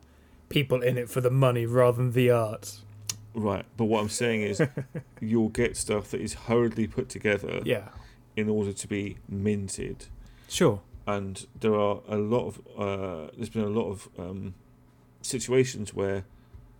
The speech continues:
Speaker 2: that person hasn't sold that piece. That piece still remains for sale,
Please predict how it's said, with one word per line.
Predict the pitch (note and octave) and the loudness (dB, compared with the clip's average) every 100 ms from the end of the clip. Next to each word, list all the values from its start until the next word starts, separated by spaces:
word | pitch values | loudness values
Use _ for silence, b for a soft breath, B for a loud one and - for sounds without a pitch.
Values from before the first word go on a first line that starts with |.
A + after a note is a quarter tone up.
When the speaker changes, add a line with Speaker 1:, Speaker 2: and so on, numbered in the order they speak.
| - _ _ _ _ _ _ - | -20 _ _ _ _ _ _ -4
Speaker 2:
that | B2 | -2
person | E3 D3 C#3 C3+ | 0 0 0 -4
hasn't | C3 F#2+ | -4 -4
sold | - B2+ A2+ | 0 2 2
that | A2 - - | -2 -6 -6
piece. | A#2+ - - - - b b b - | -6 -6 -12 -16 -20 b b b -4
That | A#2 | -4
piece | - B2+ B2 | 0 -2 -2
still | - A2 | -4 0
remains | G#2+ G#2+ G#2+ G#2 G2 | 0 2 0 -2 -6
for | G2+ | -8
sale, | - A2 G2+ - | -2 -2 -2 -6